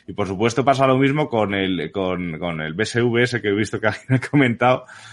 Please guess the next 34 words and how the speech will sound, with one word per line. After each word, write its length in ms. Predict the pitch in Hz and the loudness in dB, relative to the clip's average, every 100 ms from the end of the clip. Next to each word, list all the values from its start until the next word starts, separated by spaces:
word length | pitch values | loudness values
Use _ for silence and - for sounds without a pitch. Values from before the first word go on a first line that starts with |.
| - | -8
con 160 | - 107 | -2 0
Fake 160 | 104 | 0
Satoshi. 500 | 90 82 - - - - _ _ _ - | -2 -2 -2 -4 -6 -12 _ _ _ -14
Es 240 | 64 80 | -10 -4
así. 340 | 110 110 165 - _ _ _ | 0 2 0 -2 _ _ _
O 40 | - | -16
sea, 120 | 90 | -12
hay 100 | 85 | -4
que, 160 | 107 | -2
hay 160 | 82 101 | 0 0
que 80 | 120 | 0
intentar, 600 | 123 117 92 92 104 - | 0 -2 0 2 2 0
hay 140 | 90 87 | -6 -6
que 80 | |
intentar 420 | 101 107 104 95 - | -6 -4 -2 -4 -2
también, 440 | 113 92 101 131 _ - _ - | -2 -2 -4 -6 _ -20 _ -14
hay 120 | 87 | -6
que 60 | 101 | -4
intentar 380 | 107 101 98 | -2 -2 -2
también 440 | 110 104 101 110 120 | 0 0 0 0 0
entender 420 | 104 92 87 90 | -2 -4 -2 -2
ese 160 | 107 117 | -4 -4
punto. 520 | - 139 135 - - - | 0 0 0 -4 -10 -8
Para 180 | 76 69 | -4 0
mí, 180 | 127 | 2
de 100 | 156 | 2
verdad, 420 | 95 85 135 117 - _ | 2 4 4 4 0 _
Satoshi, 560 | - 80 104 117 107 76 | -16 -8 -4 -2 0 0
el 100 | 90 | 0
hecho 160 | 92 | -2
de 60 | 107 | -2
que 60 | 113 | -2
desapareciese 840 | 95 90 85 67 - 143 165 92 | -2 -2 0 -2 0 0 2 2
es 280 | 87 - - | 0 -2 -12